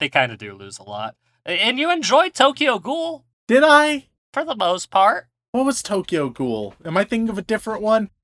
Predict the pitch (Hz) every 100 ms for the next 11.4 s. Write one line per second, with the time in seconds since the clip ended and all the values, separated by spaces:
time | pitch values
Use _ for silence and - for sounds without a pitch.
0 | _ - 247 277 277 262 220 - 180 185
1 | 170 139 143 - 143 135 139 131 123 117
2 | - _ _ 160 - - - - - -
3 | _ _ _ - - - 226 285 415 359
4 | - 240 - 254 110 95 - - 147 170
5 | _ _ - 233 233 - 285 - 403 -
6 | 302 - 233 - 208 190 110 110 _ _
7 | _ 127 165 175 185 190 - 196 185 180
8 | 170 160 - 165 156 151 151 139 143 151
9 | 151 156 _ _ - 190 190 170 170 160
10 | 151 - 139 143 135 139 117 127 135 131
11 | 131 131 123 113